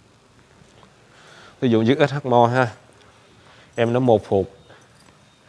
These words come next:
Một phuộc á, thì nó phải làm, à, nó nằm một bên một cả nhà. Đó, nên lò xo nó to ha, lò xo nó to. Đó, nó mới chịu, nó chịu lực được. Đó.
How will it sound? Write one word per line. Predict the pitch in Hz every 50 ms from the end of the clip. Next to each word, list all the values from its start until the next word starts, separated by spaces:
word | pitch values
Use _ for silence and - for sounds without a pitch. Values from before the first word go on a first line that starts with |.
| - - - - - _ _ -
Một | 117 104 98 -
phuộc | 110 104 98 117
á, | 120 123 120
thì | - 117 104
nó | 110 120
phải | - 107 101 117
làm, | 123 120 107 98 98 98
à, | 98 98 98 95 95 95 95 92 92 107 117
nó | 127
nằm | 127 120 101
một | 95 95 -
bên | 123 120 113 113
một | 107 101 98 -
cả | 123
nhà. | 127 123 110 98 - - _ _ _ _ _ _ _ _ _ _ _ _ -
Đó, | 117 120 120 -
nên | - 135 120 113
lò | 110 101
xo | - - 107 104
nó | 110 123
to | - - 117 110 107 101 98
ha, | 113 117 104 - - _ _ - 104 -
lò | 101 104 -
xo | - - 110 107
nó | 107 110
to. | - 113 107 107 120 - - _ _ _ _ _ _ _ _ _ - _ _ _ _ _ _ _ _ -
Đó, | 110 113 120 - _ -
nó | 120 120 123
mới | 131 135
chịu, | 120 - 101 85 87 104 98 101 117
nó | 123 120
chịu | 113 104
lực | 101 92 87 - -
được. | 110 90 85 - _ _ _ _ _ - - - _ _ -
Đó. | 107 117